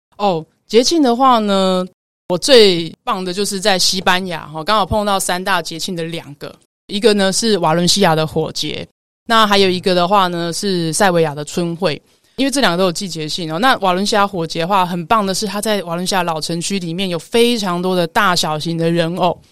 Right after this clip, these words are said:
在每一个转角、每一个街道上面都有这个大小型的人偶在这边，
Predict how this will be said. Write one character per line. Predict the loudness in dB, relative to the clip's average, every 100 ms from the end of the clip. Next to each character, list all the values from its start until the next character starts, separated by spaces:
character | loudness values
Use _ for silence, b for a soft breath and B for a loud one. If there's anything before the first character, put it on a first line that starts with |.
| b b
在 | 2
每 | 2 2 2
一 |
个 | 2
转 | 2 0 2
角、 | 0
每 | 0 0
一 |
个 | 2 0 0 _
街 | 0 2
道 | 6 4
上 | 4 2
面 | 0 0
都 | 2 4
有 | 4
这 | 0
个 |
大 | 0 0
小 | 2 -2
型 | -4
的 | -4
人 | -4 -4
偶 | -2
在 | -2
这 | -4
边， | -8 -8 -8